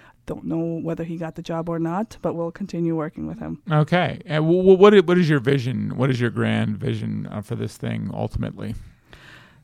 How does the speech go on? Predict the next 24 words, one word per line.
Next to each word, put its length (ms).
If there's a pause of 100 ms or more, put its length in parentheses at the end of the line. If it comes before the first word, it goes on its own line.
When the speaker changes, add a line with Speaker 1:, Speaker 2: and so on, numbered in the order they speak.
Speaker 1:
Basically, 640
to 300
bring 500
as 180
many 380
athletes 640
together 800 (240)
into 520
the 100
same 320
platform, 720
into 440
online 440
platforms, 640
in-person 640
trainings, 720 (320)
and 300
give 380
them 500 (100)
the 100
vision 520
again. 520
Give 220
them 180